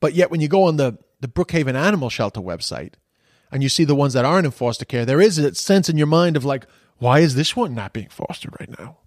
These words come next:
There's a pandemic on. How did these dogs get stuck here?" So it's always a mental trick that you, that gets played. So anyway,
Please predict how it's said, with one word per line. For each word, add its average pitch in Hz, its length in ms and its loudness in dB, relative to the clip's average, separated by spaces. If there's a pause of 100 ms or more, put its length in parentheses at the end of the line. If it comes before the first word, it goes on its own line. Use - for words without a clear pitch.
There's 135 160 -4
a 147 60 0
pandemic 147 580 -2
on. 78 220 -6
How 131 180 0
did 170 140 2
these 196 200 0
dogs 117 240 -2
get - 180 -8
stuck - 300 -8
here?" - 200 -18 (680)
So - 100 -8
it's 156 120 0
always 151 240 2
a 127 40 2
mental 120 440 0
trick - 480 -4
that - 160 -8
you, 101 220 -8 (640)
that 120 160 -4
gets 117 180 -6
played. 104 400 -6
So 139 120 -2
anyway, 135 520 2